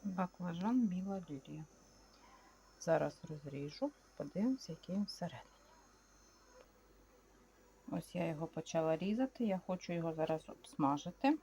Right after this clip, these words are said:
в яйці, тому я так його порізала. Ось дивіться, яка його серединка. Він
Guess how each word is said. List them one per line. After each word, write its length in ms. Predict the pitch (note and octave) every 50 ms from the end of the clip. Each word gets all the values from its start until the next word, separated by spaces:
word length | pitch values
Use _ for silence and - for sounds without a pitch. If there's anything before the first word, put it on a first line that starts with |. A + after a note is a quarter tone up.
| - - - -
в 100 | F#3 F3 E3+
яйці, 420 | E3 D#3+ E3+ - - - C4+ E4+ - - - - - - -
тому 220 | F3+ F3 F3 F3
я 140 | E3+ D#3+ D#3+
так 240 | - - E3 D#3+ - - -
його 280 | E3 D#3 D#3 E3 E3 - - - - - - - - - - - - - - - - - - -
порізала. 680 | - E3+ E3+ D3+ C#3 C#3 C#3+ - - E3+ F#3+ G3+ - -
Ось 180 | - G#3+ G#3 -
дивіться, 440 | D#3+ D#3+ E3+ F#3+ - - - - E3
яка 340 | D#3+ - - - F3+ G3 G3 - - - -
його 300 | E3 D3+ D#3+ F3 F#3 - - - -
серединка. 880 | - - - F#3+ F3+ F3+ F3 F3+ F3 E3 D#3+ D#3+ D#3 D3 - - - E3+ E3 - - - - - - - - - - - - - - - - - - - - - - - - - - - - _ _ - -
Він 180 | F3+ F3 F3